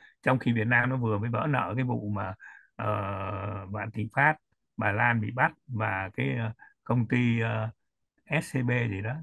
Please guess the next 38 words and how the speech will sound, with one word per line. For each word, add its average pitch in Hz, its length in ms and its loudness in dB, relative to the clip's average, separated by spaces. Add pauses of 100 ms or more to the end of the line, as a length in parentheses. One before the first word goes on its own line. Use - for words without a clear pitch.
ngân 120 140 0
hàng 101 300 0
đó. 110 120 -6
Bây 120 200 -4
giờ 101 120 0
dân 113 260 0
chúng 139 220 -2
đang 117 260 0
biểu 104 200 -4
tình 98 260 -2
rần 110 220 4
rần 101 240 0
lên. 107 140 -4 (640)
Dạ, 101 240 -4 (420)
ờ, 98 380 -10 (500)
và 101 400 0 (320)
bắt 165 160 4
đền 104 260 6
cả 95 160 0
chính 127 220 -4
phủ 98 200 -2
nữa. 120 200 -6 (600)
Bởi 107 140 2
vì 107 180 4
trước 175 200 2
đó 139 300 6
chính 156 160 0
phủ 127 220 -2
tuyên 135 180 6
bố 123 200 4
rằng 120 180 2
là 104 140 0
cứ 156 120 4
việc 123 180 2
mua 127 280 2
chứng 135 180 -4
khoán 123 280 2
đi, 123 120 -2